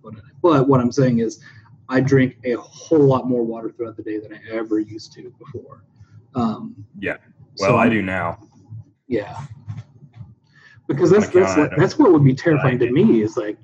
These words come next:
Speaker 1: because that is something that could potentially happen again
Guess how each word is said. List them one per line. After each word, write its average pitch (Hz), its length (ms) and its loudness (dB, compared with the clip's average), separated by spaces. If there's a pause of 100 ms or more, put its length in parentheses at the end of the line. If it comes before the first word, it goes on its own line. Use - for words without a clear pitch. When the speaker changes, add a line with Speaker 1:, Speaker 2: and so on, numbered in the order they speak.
(280)
Speaker 1:
because 135 380 -2
that 143 260 -2
is 127 300 0
something 127 300 -2
that 120 100 -8
could 113 140 -16
potentially 123 500 -8
happen - 420 -12 (160)
again 117 440 -2